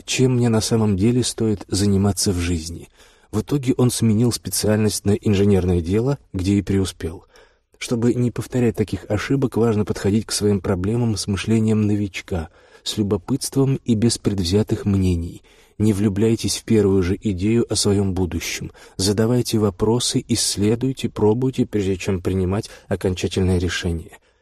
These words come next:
Особый тип проблем, которые мешают двигаться вперёд, это проблемы гравитации. Это ситуации, которые вы не можете изменить, как не можете отменить силу тяжести.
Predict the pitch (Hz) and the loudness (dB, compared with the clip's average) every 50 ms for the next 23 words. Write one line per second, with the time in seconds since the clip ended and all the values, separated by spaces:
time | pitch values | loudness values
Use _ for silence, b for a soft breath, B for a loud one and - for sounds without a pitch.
0 | _ _ _ _ _ _ _ - 104 101 - - 139 123 117 120 113 - - 120 | _ _ _ _ _ _ _ -8 -6 -4 0 0 0 2 2 0 0 0 0 -2
1 | 117 - - - - 120 117 104 98 107 120 123 117 107 - 104 - 113 101 104 | -2 -2 -4 -4 0 2 2 2 2 2 2 2 2 0 -2 -2 0 0 2 2
2 | 101 101 104 101 - - 110 107 98 87 92 107 104 92 98 92 - - 98 - | 2 2 2 0 0 0 0 0 0 2 2 2 2 2 0 -2 -2 -4 -4 -4
3 | - - 107 101 107 135 147 - 117 107 - - - - - 107 98 92 90 110 | -2 0 2 4 4 4 2 2 0 -2 -2 -4 -4 -2 -2 -2 0 2 2 2
4 | 120 123 120 123 120 - - 117 101 110 113 104 110 110 - - 101 90 85 - | 2 4 4 2 2 2 0 0 2 4 4 4 2 0 0 0 0 0 -2 -2
5 | - - - 90 80 - - B B B B B B B - 92 - - - - | -4 -6 -6 -6 -10 -12 -14 B B B B B B B -4 -2 -2 -2 -4 -2
6 | - - 107 - 123 127 139 - - - 110 - 107 - 117 113 113 104 107 107 | -2 -4 -2 0 0 0 0 -2 -2 -4 -2 -2 0 2 4 4 4 4 4 4
7 | 110 110 113 110 104 98 90 - - - - 98 92 98 98 98 110 131 135 - | 4 4 4 4 2 0 -2 -4 -6 -4 -2 -2 0 0 0 0 0 0 -2 -4
8 | - - - - 104 101 104 113 113 110 - 123 117 - 95 - 104 90 92 104 | -8 -6 -4 -2 0 0 0 0 0 -2 -2 -2 -4 -2 -2 -2 0 0 0 0
9 | 104 - - - 113 98 101 98 - - 101 87 80 76 80 - - - - - | -2 -4 -2 0 0 2 2 0 0 0 -2 -2 -2 -4 -8 -10 -12 -10 -12 -12
10 | - | -14